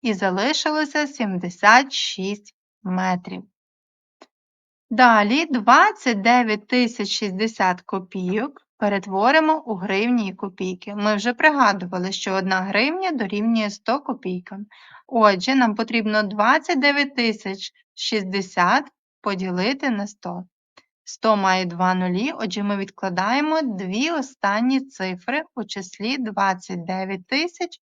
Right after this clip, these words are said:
шістдесят. І це дорівнює двісті дев'яносто гривень і шістдесят копійок. Далі тринадцять тисяч дев'ять сантиметрів перетворимо у метри і сантиметри.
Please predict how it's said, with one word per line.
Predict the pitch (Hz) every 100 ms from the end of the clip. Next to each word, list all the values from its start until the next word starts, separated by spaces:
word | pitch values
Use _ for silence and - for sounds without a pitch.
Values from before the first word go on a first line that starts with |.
| _
шістдесят. | - - 320 196 180 180 185 185 - _ _ _ _ _ _ _ -
І | 254
це | 233 240
дорівнює | 208 220 226 208 196 196
двісті | 190 180 240 220 - 196
дев'яносто | 185 190 208 196 185 180 -
гривень | 180 180 220 311 359 392 - _
і | 302 427 -
шістдесят | - - 202 180 185 180 190 226 254
копійок. | - 185 - 180 180 180 _ _ _ _ _ _ _ _ _ _ _ _ _ -
Далі | 190 185 175 208 330 415 _ _ _
тринадцять | - 233 233 254 349 - 370
тисяч | - 302 311 302 277
дев'ять | 185 208 277 349 349
сантиметрів | 311 277 262 214 190 185 254 277 - _
перетворимо | 226 214 208 196 208 285 311 302 -
у | 233
метри | 202 196 208 220 214
і |
сантиметри. | 196 185 185 185 180 175 180 -